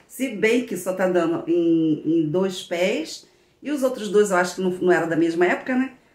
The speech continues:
Ainda estão pequenos, mas eu tô fascinada, gente, estou fascinada. Eu fico lá na minha irmã Agostinha, daqui a pouco eu vou pra lá. Ah, e fico assim, ó, admirando aquele pé de tomatão, tomatão, que é maior.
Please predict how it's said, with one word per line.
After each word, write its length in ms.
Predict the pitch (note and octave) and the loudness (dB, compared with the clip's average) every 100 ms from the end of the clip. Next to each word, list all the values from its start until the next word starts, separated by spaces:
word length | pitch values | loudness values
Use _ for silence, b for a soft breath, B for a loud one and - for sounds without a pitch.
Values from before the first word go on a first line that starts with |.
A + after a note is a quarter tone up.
| b | b
Ainda 240 | - F3+ F#3+ | -6 -4 -4
estão 220 | G#3 G3+ | -8 -8
pequenos, 420 | C4 - G3 F3+ | -8 -4 -4 -2
mas 200 | G3 G3+ | -2 -2
eu 100 | A3+ | -6
tô 240 | - C#4 | -4 -4
fascinada, 1120 | C#4 - C#4 D4 - - E4+ G4 D4+ G3+ F#3 G3 | -4 -8 -6 -6 -8 -8 -6 -2 0 0 -2 -4
gente, 400 | G#3+ F#3+ F3+ F#3+ | -2 -2 -4 -6
estou 300 | - A#3+ A#3 | -12 -12 -6
fascinada. 640 | A#3 - B3 G#3 F3+ F#3 b b b b - | -6 -6 -6 -4 -4 -6 b b b b -6
Eu 160 | G#3 | -6
fico 240 | G#3 B3 A#3 | -4 -4 0
lá 120 | A3 | 2
na 100 | G#3+ | 4
minha 180 | G#3 G#3 | 2 2
irmã 140 | F#3+ | 2
Agostinha, 640 | F3+ F3+ - A3+ B3 G#3+ | 0 -2 -6 -8 -4 0
daqui 140 | F3+ F3+ | 2 0
a 40 | |
pouco 140 | F3+ F3+ | -2 -4
eu 60 | |
vou 100 | F3+ | -4
pra 160 | G3+ G3+ | -6 -6
lá. 240 | F#3+ - b b b b | -6 -10 b b b b
Ah, 540 | F3 F#3+ F#3+ F#3+ F#3 E3+ | -2 0 4 4 4 2
e 160 | G3+ | 0
fico 460 | G3+ - A3+ G3+ G3 | -4 -6 -4 -2 -2
assim, 340 | F#3 - G3 | -4 -4 -2
ó, 140 | E3 - - _ E3+ | 0 -2 -10 _ -8
admirando 540 | F3+ G3+ G3+ F#3 F3+ | -6 -2 2 4 2
aquele 220 | F3+ E3+ | 0 -10
pé 380 | - F#3+ F#3 F#3 - _ D3+ | -6 -2 -2 -6 -18 _ -18
de 260 | D3 F#3 | -14 -12
tomatão, 880 | F3+ A3+ G#3+ G#3 B3 - - G3 F3+ | -12 -12 -8 -6 -8 -8 -4 -2 -2
tomatão, 600 | G#3 G#3 B3 - F#3+ F3 - _ _ _ _ | -2 -2 -2 -6 -8 -8 -12 _ _ _ _
que 80 | A3+ | -8
é 80 | A3+ | -6
maior. 640 | A3 C#4+ D4+ F#3+ F#3 - | -2 0 2 2 2 -6